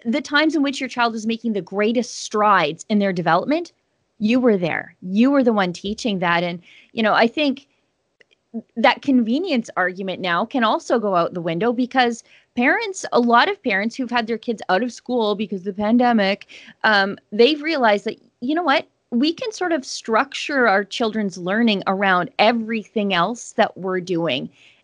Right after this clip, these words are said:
And what could be more convenient than that, instead of stopping what we're doing, sending the kid to school,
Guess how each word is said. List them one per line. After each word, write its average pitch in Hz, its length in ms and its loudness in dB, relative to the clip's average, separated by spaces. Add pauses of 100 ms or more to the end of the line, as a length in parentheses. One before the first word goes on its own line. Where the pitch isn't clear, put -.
And 220 160 8
what 269 220 2
could 247 180 -4
be 254 120 2
more 226 240 2
convenient 202 580 -4
than 170 200 -2
that, 202 340 2 (220)
instead 226 240 -6
of 185 100 -12
stopping 247 440 0
what 269 160 -2
we're 277 120 -6
doing, 233 480 0 (320)
sending 247 380 0
the 262 60 0
kid 269 240 -4
to 269 80 -4
school, 220 640 4